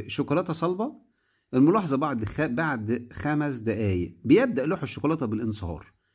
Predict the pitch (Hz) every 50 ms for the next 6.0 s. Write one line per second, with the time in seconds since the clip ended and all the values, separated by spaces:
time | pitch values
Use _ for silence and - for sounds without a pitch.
0 | _ _ _ 101 98 101 107 101 101 92 - 143 139 113 98 98 104 98 92 104
1 | - - 135 110 95 87 80 80 80 - _ _ _ _ _ _ _ _ _ _
2 | _ - 101 101 - 165 180 180 151 139 131 123 120 104 - - 123 117 110 98
3 | 92 101 107 107 107 107 135 135 - - 107 85 82 80 80 - - 113 123 131
4 | 127 131 139 127 120 135 190 214 185 170 180 160 143 123 113 123 107 - - -
5 | - 98 131 165 160 - 143 139 123 104 104 101 - 113 104 98 104 101 - -